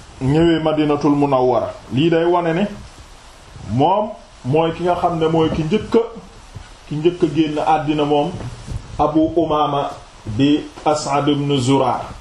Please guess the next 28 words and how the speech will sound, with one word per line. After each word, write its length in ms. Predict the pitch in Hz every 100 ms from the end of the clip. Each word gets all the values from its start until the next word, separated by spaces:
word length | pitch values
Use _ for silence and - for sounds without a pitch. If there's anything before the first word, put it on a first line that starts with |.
| - - - - - -
Gis 140 | 113 147
nga 100 | 190
kon 220 | 185 170
ci 80 | 170 175
jamono 340 | 190 185 175
jooju 320 | 156 160 147
bi 120 | 147 208
mu 80 | 180
génnee 260 | 220 226 208
àddina 360 | 196 175 170
rek 180 | 160 170
la 120 | 156
Yonent 300 | 165 175 170
bi 120 | 170 160
alayhi 260 | 160 160
salaatu 220 | 160 156 151
wa 40 |
salaam 220 | 156 151
naan, 200 | 151 147 135 113
"Bi'sa, 540 | 190 - - 175 339 - - - - - - -
euh, 200 | 147 160 - -
euh, 160 | 151 147 -
al 160 | 143 156
mayyit 440 | 151 151 151 147 - - - - - - -
Abu 280 | 143 147 156 -
Umaama 460 | 151 147 147 143 143
li 220 | 143 147
yahuuda 380 | 143 139 143